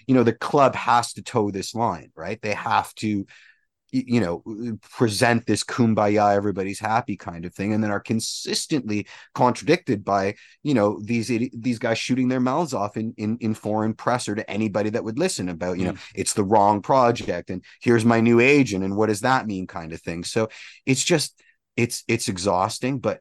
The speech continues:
Speaker 1: I don't have, I don't have an answer for it. The club can't come out and, and, and tank their value if they hope to recoup any kind of their losses at this
Speaker 2: Mm.
Speaker 1: point. So
Speaker 2: Yeah.
Speaker 1: yeah, the short answer is I think they'll be back. The long answer is it's for all the wrong reasons.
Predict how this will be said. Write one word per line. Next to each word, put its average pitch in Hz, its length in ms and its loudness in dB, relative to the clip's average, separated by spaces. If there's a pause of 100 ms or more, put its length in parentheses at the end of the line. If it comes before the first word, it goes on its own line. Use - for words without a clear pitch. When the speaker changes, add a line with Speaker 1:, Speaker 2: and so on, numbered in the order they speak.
Speaker 1:
I 101 120 0
don't 104 180 -4
have, 92 340 -4
I 107 120 0
don't 117 100 0
have 107 160 0
an 95 80 -2
answer 101 300 -4
for 71 240 -12
it. - 60 -18
The 92 60 -12
club 107 320 -2
can't 123 320 -2
come 104 220 -4
out 101 240 0
and, 95 220 -4
and, 95 240 -6 (280)
and 104 160 0
tank 113 360 -2
their 98 160 2
value 98 340 2
if 87 80 -8
they 90 80 -6
hope 90 200 -4
to 95 80 -8
recoup 92 340 -4 (200)
any 123 460 4
kind 87 320 -6
of 85 100 -10
their 82 140 -10
losses 90 600 -4
at - 160 -18
this 101 180 -10
Speaker 2:
Mm. 95 80 -14
Speaker 1:
point. - 300 -20
So - 300 -10
Speaker 2:
Yeah. 107 140 -6 (540)
Speaker 1:
yeah, 110 400 4
the 123 100 2
short 156 280 4
answer 131 280 2
is 101 80 0
I 98 80 0
think 95 240 -6
they'll 87 100 -8
be 90 120 -6
back. 90 400 -4 (280)
The 101 80 -4
long 113 240 6
answer 101 460 0
is 95 220 -2
it's 87 140 -8
for - 180 -8
all 87 260 0
the 90 100 -4
wrong 82 320 -6
reasons. 78 480 -10